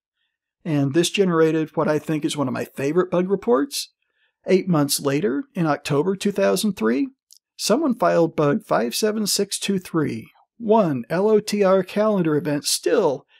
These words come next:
in calendar.history. An event was left behind. Frodo crosses the bridge to Methethel. A few days later, that bug was fixed.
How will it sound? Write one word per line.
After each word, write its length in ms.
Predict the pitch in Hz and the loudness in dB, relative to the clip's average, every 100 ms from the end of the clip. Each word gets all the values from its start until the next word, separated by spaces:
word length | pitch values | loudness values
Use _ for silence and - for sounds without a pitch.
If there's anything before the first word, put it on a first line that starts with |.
| _ | _
in 200 | 247 240 | 0 2
calendar.history. 1500 | - 240 220 165 139 135 180 151 - 220 214 - 120 107 - _ _ _ _ _ _ - | 0 -2 -2 0 -2 -2 -2 -2 2 2 2 -2 -8 -8 -18 _ _ _ _ _ _ -2
An 100 | 190 | 0
event 400 | 175 220 214 - | 2 2 2 0
was 200 | 185 185 | 0 2
left 240 | 190 190 - | 4 2 2
behind. 540 | 180 233 208 123 - _ - | 0 2 0 -2 -8 _ -2
Frodo 340 | 233 240 170 | 2 4 4
crosses 580 | - 190 185 175 185 160 | 2 2 2 0 -4 -8
the 80 | 170 | -8
bridge 440 | - 240 185 - - | -2 0 0 -2 -4
to 160 | 180 | -2
Methethel. 640 | 165 - 240 - - - _ _ _ _ _ _ _ _ _ | -2 -2 -2 0 0 -2 _ _ _ _ _ _ _ _ _
A 120 | - | -10
few 200 | - 147 | -8 -4
days 280 | 139 160 180 | -2 -2 -2
later, 260 | 208 226 160 | -2 0 -2
that 240 | 226 - | -2 -6
bug 220 | 131 151 | -8 -8
was 120 | 185 | -8
fixed. 540 | - 185 - - - | -4 -4 -4 -6 -12